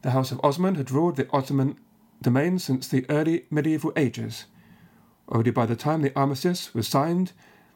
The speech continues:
the Ottoman Empire's Arab provinces, from Mesopotamia to Palestine, from Syria down to the Arabian Peninsula, had already separated. In the east, the Armenians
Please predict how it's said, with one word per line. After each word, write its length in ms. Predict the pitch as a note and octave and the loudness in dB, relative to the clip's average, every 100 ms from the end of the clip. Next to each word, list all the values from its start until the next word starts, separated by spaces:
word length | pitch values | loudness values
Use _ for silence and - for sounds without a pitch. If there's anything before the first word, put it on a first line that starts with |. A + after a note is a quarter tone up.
| _ - - | _ -18 0
the 120 | B2 | 2
Ottoman 380 | B2 B2+ B2 C3 | 2 2 0 2
Empire's 500 | C3+ A#2+ C3 A#2 A2+ - | 0 0 2 0 0 0
Arab 220 | C#3+ C#3 | 0 0
provinces, 580 | D#3 C#3+ C3+ F3+ F#3 - _ _ _ - | 0 -2 0 0 -2 -4 _ _ _ -8
from 180 | A#2 G#2+ | -2 0
Mesopotamia 680 | C3 C3 C3+ E3+ D#3 F3+ - | 0 0 -2 0 2 0 -2
to 80 | - | -4
Palestine, 720 | - C#3+ C#3+ D#3 D#3 F3 F#3 - - - _ _ | 0 0 0 0 0 2 0 -4 -20 -20 _ _
from 160 | - A2 | -4 -2
Syria 380 | - E3+ F3+ F#3 | 2 2 2 0
down 240 | - B2+ | 0 0
to 100 | C3 | 0
the 200 | A#2 B2 | -2 -2
Arabian 320 | B2+ B2 A#2+ A#2+ | 0 0 0 -2
Peninsula, 560 | D#3 E3+ - F3+ F3+ F3+ - - - | -2 -2 -2 -2 -2 -6 -20 -20 -4
had 200 | B2 A2+ | -4 -2
already 320 | D#3+ E3 E3+ | 0 2 0
separated. 600 | E3 E3 B2 G#2+ A2+ A2 - _ _ _ _ _ _ - _ - | -2 -4 -2 -6 -6 -8 -10 _ _ _ _ _ _ -20 _ -4
In 100 | A2+ | -2
the 160 | A2+ D3 | 0 2
east, 260 | E3+ - | 0 0
the 140 | B2 - | -2 0
Armenians 580 | B2+ D#3 F3 F#3 F#3+ | 0 2 2 2 -2